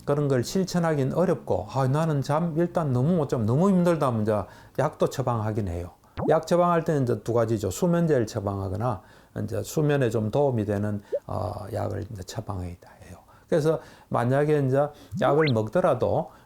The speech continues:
이 잠에 대해서 올바른 걸 알면서 실천하면 힘이 생겨요.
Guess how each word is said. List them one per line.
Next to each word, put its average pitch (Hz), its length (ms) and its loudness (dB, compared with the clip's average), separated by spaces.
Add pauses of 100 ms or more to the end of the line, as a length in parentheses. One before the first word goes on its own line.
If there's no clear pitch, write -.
이 117 140 -2
잠에 139 380 0
대해서 143 260 0
올바른 170 540 0
걸 156 160 2
알면서 131 580 0
실천하면 160 880 -2
힘이 226 280 0
생겨요. 175 520 0